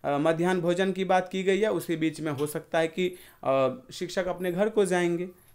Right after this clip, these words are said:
और मध्याह्न भोजन बच्चों को कराएंगे। यहाँ पर सब कुछ दर्शा दिया गया है। इस लेटर को मैं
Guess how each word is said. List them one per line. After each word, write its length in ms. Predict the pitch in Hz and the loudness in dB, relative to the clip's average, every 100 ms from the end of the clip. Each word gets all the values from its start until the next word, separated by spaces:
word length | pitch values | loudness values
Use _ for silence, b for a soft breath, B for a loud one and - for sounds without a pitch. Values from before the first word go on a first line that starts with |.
| - | -4
और 200 | 131 131 | 0 2
मध्याह्न 360 | 135 139 151 156 | 0 -2 -2 0
भोजन 260 | 160 185 | 0 0
बच्चों 280 | 190 185 202 | 0 0 2
को 100 | 202 | 2
कराएंगे। 540 | 196 180 175 160 151 B B - | 4 4 4 2 -2 B B -6
यहाँ 160 | 147 156 | -4 0
पर 120 | 151 | 0
सब 220 | 151 151 | 0 -2
कुछ 140 | 175 | -2
दर्शा 380 | 151 139 - 160 | 2 0 4 2
दिया 220 | 170 185 | 4 2
गया 240 | 180 180 185 | 2 2 2
है। 80 | 196 | 2
इस 80 | |
लेटर 300 | 165 139 147 | 0 -2 -2
को 120 | 143 143 | -4 -2
मैं 260 | 147 139 | 0 -2